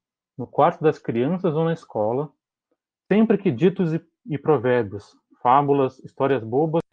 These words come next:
e contos populares sejam representados, aí veremos que more em seu próprio domínio, sempre em ação, vivo e mutável, sempre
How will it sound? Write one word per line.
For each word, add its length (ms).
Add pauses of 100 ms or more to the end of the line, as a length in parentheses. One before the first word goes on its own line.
(160)
e 100
contos 380
populares 600 (640)
sejam 280
representados, 1200 (640)
aí 280
veremos 320 (520)
que 80 (100)
more 160
em 220
seu 200 (200)
próprio 340
domínio, 500 (640)
sempre 480
em 400
ação, 340 (480)
vivo 320
e 100 (120)
mutável, 640 (920)
sempre 560